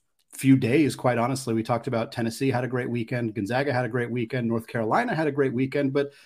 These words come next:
the Ducks made a few nice additions as well, and I think kinda helped shore up their depth on the wing. Uh, this, of course, Devin Cambridge from Arizona State,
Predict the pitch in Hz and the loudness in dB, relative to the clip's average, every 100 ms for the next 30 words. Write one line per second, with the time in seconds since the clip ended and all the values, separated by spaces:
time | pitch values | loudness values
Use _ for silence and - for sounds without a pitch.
0 | - _ 175 131 208 - 254 226 - 196 | -20 _ -2 2 0 0 0 0 -2 -2
1 | 175 170 - 156 151 165 147 127 147 151 | 0 0 -2 -4 -2 -2 -2 -2 0 0
2 | 131 117 143 139 135 117 131 - - 131 | 0 -4 -8 -6 -4 -2 -4 -6 -4 -2
3 | 127 127 117 98 117 120 127 113 101 101 | -4 -2 -4 -2 -4 -4 -6 -6 -6 -4
4 | 135 135 131 - - - 113 117 - - | -2 -2 -2 -6 -20 -14 -8 -8 -6 -2
5 | 113 110 117 120 - 123 117 117 - 117 | -2 0 0 0 -2 -2 0 0 -2 -4
6 | 110 107 110 107 - - 120 113 | 0 0 0 -4 -4 -2 -2 -2